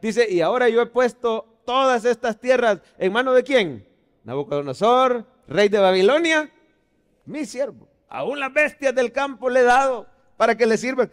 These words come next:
Si vamos a uno más, cuarenta y tres diez, nuevamente vemos, dice, di-, así dice Jehová de los ejércitos,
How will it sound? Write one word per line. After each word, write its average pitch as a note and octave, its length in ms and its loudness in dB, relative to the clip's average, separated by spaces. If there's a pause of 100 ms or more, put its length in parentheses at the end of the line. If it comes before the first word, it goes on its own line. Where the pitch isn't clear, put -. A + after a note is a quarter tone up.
Si G#3+ 200 -6
vamos A3+ 320 2
a G#3+ 40 0
uno B3 240 -2
más, B3 320 0
cuarenta G3 420 0
y E3 60 -2
tres B3 240 -2
diez, C4+ 520 -2
nuevamente C4 760 -4
vemos, B3 240 -2
dice, G#3+ 380 -4
di-, B3 220 -10
así F3+ 200 -6
dice C4 360 -4
Jehová G#3 480 0
de E4 80 -4
los C#4+ 160 -6
ejércitos, A#3+ 640 -8